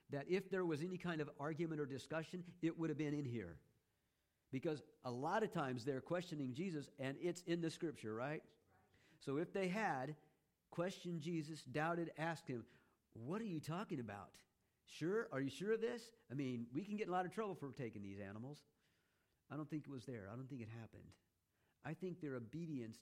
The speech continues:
to him at this point was immediate. I, I don't think they hesitated. I think they had, they, they knew, I don't know if they knew everything, but they knew something was up.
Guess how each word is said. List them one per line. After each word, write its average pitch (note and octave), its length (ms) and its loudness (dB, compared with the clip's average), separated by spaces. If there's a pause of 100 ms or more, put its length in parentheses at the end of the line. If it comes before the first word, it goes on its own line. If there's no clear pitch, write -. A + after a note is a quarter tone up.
to A2+ 60 -8
him A2 240 -6 (100)
at A2 160 -8
this D#3+ 160 -2
point B2+ 380 -6
was A2 240 -6 (140)
immediate. G2+ 460 -6 (1400)
I, B2 300 -6
I C#3+ 40 -4
don't C#3+ 140 -6
think A#2 160 -6
they A2 80 -6
hesitated. G2 580 -10 (680)
I C#3 100 -4
think E3 220 -2
they C3+ 120 -2
had, B2 220 -2 (180)
they, C3+ 200 -2
they C3 160 0
knew, D3+ 360 2 (160)
I D#3 60 -2
don't E3 100 0
know C#3+ 60 0
if C3 80 -2
they A2+ 140 -2
knew B2 180 0
everything, C3 300 -2
but B2+ 100 -4
they B2+ 100 -2
knew D3 180 -2
something A2+ 400 -6
was F2+ 120 -8
up. F#2 160 -10